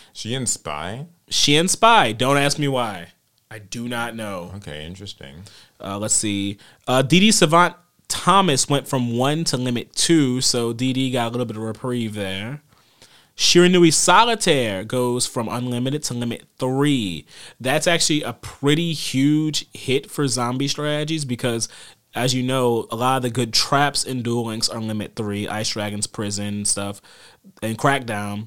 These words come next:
Speaker 2: They're limit three, and so Solitaire going to limit three means, what, do you want your consistency or do you want your good traps?
Speaker 1: Yeah, there's a choice
Speaker 2: You can
Speaker 1: involved.
Speaker 2: have both, but it's gonna cost you.
Speaker 1: Yeah, th-, it's not gonna be ideal.
Speaker 2: We're not even done yet.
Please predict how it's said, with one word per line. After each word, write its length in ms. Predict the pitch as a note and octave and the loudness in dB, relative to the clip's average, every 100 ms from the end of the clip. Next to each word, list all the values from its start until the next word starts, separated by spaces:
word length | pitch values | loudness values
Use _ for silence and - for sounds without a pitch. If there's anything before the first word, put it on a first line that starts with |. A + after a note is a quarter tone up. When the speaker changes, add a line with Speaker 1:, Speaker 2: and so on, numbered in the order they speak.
| _ | _
Speaker 2:
They're 160 | C3+ | 2
limit 260 | D3 F3 E3 | 4 2 2
three, 360 | F3+ F#3 G#3 - | 0 2 0 -4
and 100 | B2+ | -2
so 200 | - B2 | 0 0
Solitaire 500 | - D3+ A3+ A3+ D#3 | 4 6 6 4 4
going 160 | C#3 | 4
to 60 | B2+ | 2
limit 200 | B2 B2 | 0 -2
three 220 | B2+ B2 | 0 0
means, 480 | B2 A#2+ A#2+ A2+ - _ - _ | 2 0 0 -2 -8 _ -20 _
what, 260 | C#3+ D#3 C3+ | 2 2 4
do 80 | C#3+ | 2
you 120 | D#3 | 4
want 240 | D#3+ D3+ | 4 2
your 80 | C#3+ | 0
consistency 800 | C3+ A#2+ D#3+ E3+ G3+ F#3+ G#3 G3 | -2 -2 0 -2 -2 -2 -2 0
or 80 | D#3+ | 0
do 100 | D3 | 0
you 240 | C3+ C#3 | 2 2
want 300 | C#3 C3 - | 2 0 0
your 100 | B2+ | -6
good 260 | A#2 A#2+ G#2 | -4 -4 -4
traps? 720 | - G2+ G1+ - - - - _ - | -4 -4 -6 -6 -4 -4 -4 _ -12
Speaker 1:
Yeah, 400 | G2 F#2+ F2 E2+ | -6 -2 -2 -2
there's 180 | E2+ | -6
a 60 | E2 | -8
choice 400 | D#2+ E2 D#2+ - | -10 -8 -8 -2
Speaker 2:
You 140 | E3+ | 0
can 140 | F3 G3+ | 2 2
Speaker 1:
involved. 300 | G3+ A#3 G3+ | 4 2 2
Speaker 2:
have 60 | C#3+ | 4
both, 380 | G3+ F3+ E3 - | 6 6 2 -2
but 100 | C3 - - - | -10 -12 -20 -20
it's 80 | - | -8
gonna 200 | A3 C4 | -4 -4
cost 460 | - D4+ D4 - | -2 -2 -2 -4
you. 80 | - | -6
Speaker 1:
Yeah, 260 | G#2+ G2 F2+ | -2 0 2
th-, 180 | F2 F#2 | 0 -4
it's 180 | F2 F#2 | -6 -6
not 200 | F2 F2 | -6 -6
gonna 140 | E2 | -10
be 120 | D#2 | -8
ideal. 520 | D2 D2 D2 - - E2+ - - - | -10 -10 -16 -16 -16 -18 -20 -20 -14
Speaker 2:
We're 100 | F#2+ | -6
not 200 | A#2 D3+ | 2 4
even 180 | F#3+ A3 | 4 4
done 260 | A3 C4 C#4 | 4 4 2
yet. 300 | C3 F2 | 0 -2